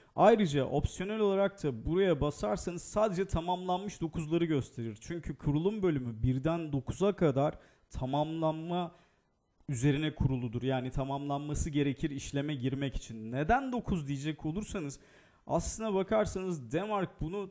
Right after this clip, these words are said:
net olarak açıklayamıyor. Yani aslında Fibonacci sayısı sekizi düşünmüş ama o çok iyi, e, şeyler vermemiş. Ama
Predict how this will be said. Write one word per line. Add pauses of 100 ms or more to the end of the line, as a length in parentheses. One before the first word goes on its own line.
(100)
net
olarak
açıklayamıyor.
Yani
aslında
Fibonacci
sayısı
sekizi
düşünmüş
ama
o
çok
iyi, (280)
e,
şeyler
vermemiş.
Ama